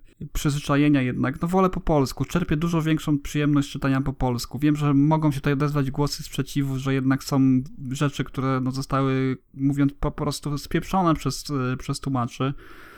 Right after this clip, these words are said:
y, które mogą wpłynąć na odbiór dzieła tak naprawdę, które mogą diametralnie na przykład zrazić do danego aktora. Natomiast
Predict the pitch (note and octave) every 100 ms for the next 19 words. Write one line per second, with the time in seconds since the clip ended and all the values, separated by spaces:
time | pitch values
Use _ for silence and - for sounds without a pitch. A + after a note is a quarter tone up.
0 | - - C3+ A#2+ - C3+ C3+ C3 C3 C3
1 | C3 C3 C3+ C#3 C3+ - C#3+ C3+ - C3
2 | C3 C3 C3+ C3 C3+ A#2+ A#2 A#2 - B2+
3 | B2+ A#2+ A2+ A#2+ - B2+ B2+ B2 B2+ B2
4 | B2+ C3 C3+ - D3 C#3 B2 A#2 A#2+ -
5 | C3+ C3 A#2+ C#3 B2 A#2+ A#2+ A#2+ A#2+ B2
6 | - C3 D#3 F#3 F#3+ -